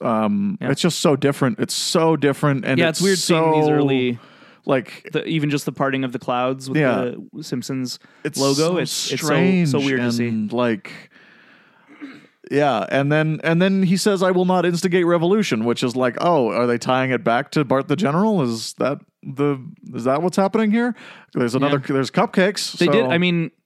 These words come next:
Speaker 2: in Bart the General, they did have a direct reference to that very episode with Homer says "Family Jewels."
Speaker 1: Yeah.
Speaker 2: Apparently that was a censor note to remove it.
Speaker 1: Yeah.
Speaker 2: They got it, they were able to keep it, but then in, like, the very next scene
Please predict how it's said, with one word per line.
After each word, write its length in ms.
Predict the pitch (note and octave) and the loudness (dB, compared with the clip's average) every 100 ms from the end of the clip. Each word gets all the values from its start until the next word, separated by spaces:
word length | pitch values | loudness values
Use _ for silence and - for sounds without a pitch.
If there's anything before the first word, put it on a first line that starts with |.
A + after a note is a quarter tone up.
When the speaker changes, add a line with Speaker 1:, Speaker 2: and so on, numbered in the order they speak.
| _ _ _ | _ _ _
Speaker 2:
in 200 | E3+ F#3+ | -2 0
Bart 140 | E3+ D#3 | 0 0
the 40 | |
General, 320 | C#3+ D3+ C#3 | 0 0 0
they 140 | B2 B2 | -2 -2
did 200 | C#3 B2+ | -2 -2
have 440 | C3 B2 A#2+ A2+ | -2 -2 -2 -4
a 300 | A#2 A#2+ A#2 A#2 | -4 -4 -4 -6
direct 320 | B2+ C3 - | -6 -4 -4
reference 420 | C3 B2 B2+ A#2 | -6 -4 -6 -6
to 380 | - - C3 B2+ | -8 -4 -2 0
that 240 | B2 B2 - | -2 -6 -10
very 360 | C3 B2+ B2 B2 | -10 -4 -2 -4
episode 560 | B2 B2 A#2+ A#2+ A#2 | -6 -8 -6 -8 -8
with 400 | A#2+ A#2+ A#2 - _ _ | -8 -10 -10 -20 _ _
Homer 260 | B2+ C#3+ C3 | -8 -4 -4
says 180 | C#3 B2 | -4 -6
"Family 280 | C#3+ B2+ A#2+ | -6 -4 -4
Jewels." 500 | B2+ C#3 G3 - - | -4 -4 -6 -8 -2
Speaker 1:
Yeah. 200 | B2+ A#2 - _ | 0 0 -6 _
Speaker 2:
Apparently 360 | F#3 D3 C#3 C3 | -10 -4 -4 -2
that 100 | B2+ | -4
was 120 | B2 | -6
a 40 | |
censor 320 | A2+ B2+ A#2+ | -6 -8 -6
note 300 | C#3 C3+ D3+ | -6 -4 -6
to 240 | - C3+ C3+ | -6 -6 -4
remove 320 | C3 C3 D3 | -6 -6 -4
it. 140 | F3+ A#3+ | -6 -6
Speaker 1:
Yeah. 220 | - A#2 A2 _ - | -2 -2 -2 _ -8
Speaker 2:
They 140 | C3+ | -4
got 220 | C3+ C3 | -2 -4
it, 40 | B2 _ | -8 _
they 280 | - C#3 C3+ | -14 -6 -4
were 160 | B2 C3 | -2 -2
able 140 | B2+ | -4
to 40 | A#2 | -4
keep 260 | - E3+ | -2 0
it, 140 | C#3+ - | -2 -4
but 120 | A#2+ | -4
then 320 | C3+ B2+ A#2 - _ _ _ - | -2 -2 -4 -8 _ _ _ -4
in, 220 | D#3 D3 | 0 0
like, 220 | C3+ C3 | 0 -2
the 80 | C#3 | -2
very 240 | C3+ C#3 | 0 0
next 280 | B2+ C3 - | 0 -4 -6
scene 480 | - D#3 B2+ A#2+ A#2+ | -6 -2 -2 -2 -4